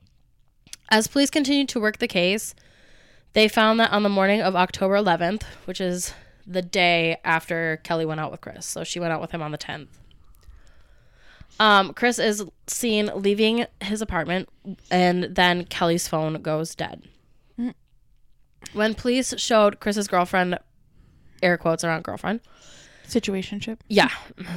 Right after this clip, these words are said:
Speaker 1: Megan, the photos, uh, she told police that his apartment was missing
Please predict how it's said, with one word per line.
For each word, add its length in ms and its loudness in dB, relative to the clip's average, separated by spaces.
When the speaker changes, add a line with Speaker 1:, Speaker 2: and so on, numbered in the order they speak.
Speaker 1:
Megan, 800 4
the 600 4
photos, 800 4
uh, 340 4
she 220 -4
told 420 2
police 320 -2
that 200 2
his 120 -4
apartment 380 -2
was 140 -4
missing 480 -2